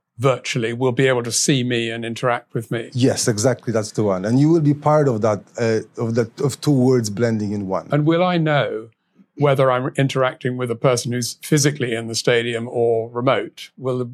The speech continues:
Speaker 1: will there be a distinction?
Speaker 2: I think it will be distinction. At the moment, we are in the pre-development phase of that. So obviously, uh, the solutions will be presented. Uh, but you, I mean, if you will be in a real stadium, and then you will be, uh, you will,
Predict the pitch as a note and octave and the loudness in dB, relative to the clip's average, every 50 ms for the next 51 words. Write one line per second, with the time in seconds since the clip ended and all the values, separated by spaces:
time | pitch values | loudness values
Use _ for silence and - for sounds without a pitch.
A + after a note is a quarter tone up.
0 | C3+ C3+ C3+ B2 A#2 B2 B2 A#2+ A#2+ B2+ A#2 - - D3+ C#3 C#3 - - D#3+ - | -8 -6 -4 -4 -2 -2 -2 -2 -2 -2 -4 -2 0 -2 -2 -2 -6 -10 -12 -14
1 | - _ _ _ _ _ - - C#3 - - A3 G#3+ G3 G#3+ D#3 - G3 G#3+ G#3 | -16 _ _ _ _ _ -4 -4 -2 0 0 0 2 2 0 0 2 2 2 4
2 | E3 C3+ A#2 A#2+ A#2+ - - G#2+ - - - G#2+ B2 B2 A#2+ D3 D#3 D#3+ E3 E3 | 4 2 2 2 0 0 -2 -4 -4 -2 -2 0 0 0 2 2 2 2 2 2
3 | D3+ C3 B2 C3+ C#3 C#3 C3+ C#3 - C#3 C3+ C3 A#2 - C#3 B2+ B2 A#2+ A2+ A#2+ | 2 2 4 4 4 4 4 2 2 0 -2 0 0 0 0 2 2 2 2 2
4 | A#2 A2+ A2+ - G#2+ G2+ - - G#2 G#2 G#2+ G#2 - G2+ G2 F#2+ G2 F#2+ A#2 A#2+ | 2 2 0 -2 -4 -2 0 0 0 0 0 -4 -6 -6 -2 0 2 2 0 0
5 | - - - A#2 B2 A#2+ A2+ G#2+ - A#2+ A2+ A2+ A2 - - - A2+ A2 G#2+ G#2+ | -2 -4 -2 -2 0 -2 -2 -2 -2 -2 0 0 -2 -4 -4 0 2 2 4 4
6 | G#2+ G2+ - - - G#2 A#2+ A#2+ - - C3+ B2 B2+ A#2+ - - A2+ A2 A2 - | 2 2 0 -4 -6 -2 -2 0 0 0 2 2 2 2 0 0 -2 -2 -4 -6
7 | - - - A#2 A#2+ A#2 A2 G#2 G#2+ G#2 - A#2 G#2+ G#2 G#2+ G2 - A#2+ C#3 C#3+ | -12 -8 -4 -2 0 0 0 -2 -4 -6 -4 -4 -2 -2 -2 -2 0 -2 -2 -4
8 | _ _ _ _ _ _ _ _ _ - A#2 A#2 A#2 A#2 A#2 A2+ - _ _ _ | _ _ _ _ _ _ _ _ _ -4 -2 0 0 0 -2 -4 -6 _ _ _
9 | _ _ _ _ _ - A#2+ G#2+ C#3+ D3 D3+ D3 D3 - _ _ _ _ _ _ | _ _ _ _ _ -8 -2 0 2 2 2 0 -2 -8 _ _ _ _ _ _
10 | _ _ _ _ _ - - C#3+ C#3+ C3 D#3 D#3 - - _ - - D#3 E3 E3 | _ _ _ _ _ -16 -8 -4 -2 -2 -2 -4 -6 -12 _ -2 2 2 4 4
11 | D#3 C#3+ D3 - _ _ _ - C#3 B2+ - - F#3+ G#3+ G#3+ F#3+ D#3 C3+ C#3+ D3 | 2 2 -2 -6 _ _ _ -2 -2 0 0 2 2 4 4 4 4 4 4 4
12 | D#3+ D3+ D3 C#3 C3+ E3 F3+ E3 C#3+ - - D#3 C3+ A2 G2 F2 E2+ D#2 _ _ | 4 4 4 4 4 4 4 4 2 2 2 0 0 0 -2 -6 -8 -12 _ _
13 | _ - - B2 B2+ B2+ C#3 C3+ C3+ B2+ C3 C#3 C#3+ C#3 B2+ A2+ A#2+ B2 B2 B2 | _ -6 -4 -2 0 0 2 2 2 2 2 4 2 2 2 2 2 2 2 2
14 | B2 - - - B2 B2 B2 A#2+ A#2 - C#3 B2 B2+ C3 C#3 C#3 | 0 -2 -4 -2 0 2 2 0 0 -2 -2 0 2 2 2 0